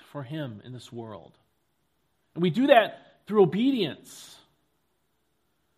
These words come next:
Obedience specifically in this passage of not complaining and not arguing, but giving ourselves in service for others. And we do it through faithfulness. This is the holding fast the word of life.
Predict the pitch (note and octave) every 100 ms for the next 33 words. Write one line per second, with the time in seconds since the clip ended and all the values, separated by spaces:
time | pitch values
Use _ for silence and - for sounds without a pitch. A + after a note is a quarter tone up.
0 | _ - D#3+ B3+ B3+ A#3 - - - G3+
1 | - C#4+ G3 F#3 F3+ F3 F3 F3 D#3+ D3+
2 | E3+ D#3 - _ - D#3+ F#3 A3 A#3+ G3+
3 | F3 F3 E3+ F3 F3 F3 F3 - F3+ G3+
4 | E3+ C#3 D3 C3 - _ - G#3 A3 G3
5 | E3+ - G3+ G3 D#3+ D3+ - G3+ F3+ F3
6 | - D#3 E3+ D3 B2+ F3 F3 A#3+ F#3+ G3+
7 | - C4 - F3 B2+ - G#3 G3 D3+ D3+
8 | G3+ G#3+ G3+ D3+ G3 G3 F3+ - F3 E3+
9 | F3+ D3+ E3+ F3+